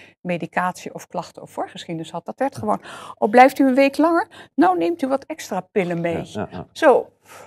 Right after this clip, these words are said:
Speaker 2: Dus het wa-, het, het kon onmogelijk aangemerkt
Speaker 1: Ja.
Speaker 2: worden als een potentieel gevaarlijk middel.
Speaker 1: Ja. En nou ja, later, eh, we hadden dus in het begin de hydroxychloroquine samen met zink en een antibioticum.
Speaker 2: Ja.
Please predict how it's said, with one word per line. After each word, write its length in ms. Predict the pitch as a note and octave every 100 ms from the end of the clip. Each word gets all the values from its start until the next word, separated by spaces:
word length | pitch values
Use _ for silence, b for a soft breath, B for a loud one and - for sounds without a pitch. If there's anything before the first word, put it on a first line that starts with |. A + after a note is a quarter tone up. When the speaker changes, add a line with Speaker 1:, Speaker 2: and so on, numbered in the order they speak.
| B
Speaker 2:
Dus 160 | G2 F#2
het 140 | F2
wa-, 180 | F2+ F#2
het, 180 | F2+ F2
het 220 | - F#2
kon 220 | - F#2
onmogelijk 580 | E2 F2+ E2+ D#2+ F#2 E2+
aangemerkt 560 | - F2 F#2+ F#2 F2 E2
Speaker 1:
Ja. 80 | F2+
Speaker 2:
worden 260 | F2 F2 -
als 180 | F2 F2
een 160 | E2+
potentieel 500 | - F2 F2 - F#2
gevaarlijk 460 | F2 - F2+ E2+ F2+
middel. 380 | B2+ C#2 E2 -
Speaker 1:
Ja. 300 | _ E3+ - - _ _ _ B B B B _ _
En 340 | G#3+ F#3+ F#3+ - _ _ -
nou 140 | B3
ja, 120 | F#2+ - _
later, 560 | A3 G#3 G3 F#3+ E3+ -
eh, 460 | - F#2 - - -
we 140 | -
hadden 260 | - F#3 F3
dus 320 | D#3+ - -
in 80 | -
het 80 | E3+
begin 600 | - - A3 G3 F3 E3
de 240 | E3 E3 E3
hydroxychloroquine 1300 | F#3 E3+ G3 - - F3+ - E3+ - - C#4 C#4 C#4
samen 460 | - A3+ G3 F3+ E3+
met 180 | E3
zink 400 | E3+ G3 G3 F3+ - -
en 160 | A3+ G#3
een 160 | E3
antibioticum. 840 | - D3+ C#3+ D3+ G3 C#4+ - - F#4 C5
Speaker 2:
Ja. 200 | - -